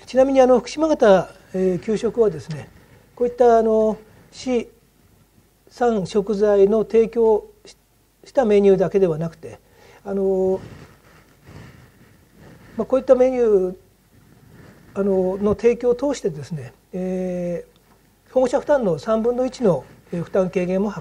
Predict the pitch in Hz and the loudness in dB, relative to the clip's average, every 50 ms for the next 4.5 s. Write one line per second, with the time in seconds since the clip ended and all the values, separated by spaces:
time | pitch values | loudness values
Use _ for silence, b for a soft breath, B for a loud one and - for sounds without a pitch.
0 | - - 135 _ - 165 156 170 170 165 160 247 240 254 269 247 202 175 - B | -12 -14 -14 _ -10 -8 -6 -4 -4 -4 -2 -2 -2 0 2 2 2 2 0 B
1 | B B B B B B B B 190 - - 185 170 - 165 156 165 202 208 214 | B B B B B B B B -14 -10 -8 -8 -6 -6 -6 -2 0 2 0 0
2 | 202 180 170 165 151 - 165 - - 160 147 - - 131 - - 143 - 156 151 | 0 -2 -2 -2 -2 -4 -6 -6 -6 -8 -8 -8 -10 -12 -12 -12 -12 -10 -10 -12
3 | - - - - - - 170 165 165 143 131 - - - _ - 160 147 156 170 | -12 -14 -16 -16 -14 -10 -8 -6 -6 -6 -8 -14 -18 -20 _ -14 -12 -8 -6 -6
4 | 170 151 127 131 131 117 - - - | -6 -6 -8 -10 -12 -14 -14 -16 -20